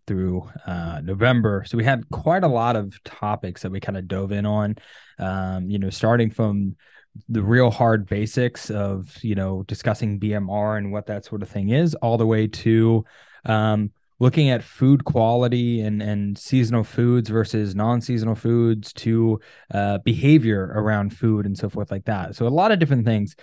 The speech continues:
Uh, but what we wanted to start the year off with is really trying to help people lay down a foundation of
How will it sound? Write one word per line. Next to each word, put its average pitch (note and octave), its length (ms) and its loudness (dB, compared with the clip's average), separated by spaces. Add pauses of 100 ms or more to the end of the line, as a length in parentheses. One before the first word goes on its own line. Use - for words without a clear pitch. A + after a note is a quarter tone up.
(280)
Uh, A#2 180 4
but B2 120 0
what D#3 160 4
we G#3 80 4
wanted F3+ 280 2
to C3+ 60 4
start C3+ 440 2
the A#2 100 2
year B2 320 4
off A2+ 280 2
with A2+ 320 -2 (240)
is A2+ 640 2 (920)
really G3+ 360 2
trying F#3 200 4
to D3 60 6
help D#3 200 4
people D#3+ 520 4 (340)
lay C#3 180 4
down D3 220 4
a A#2 40 0
foundation A2 840 0
of G#2+ 540 -2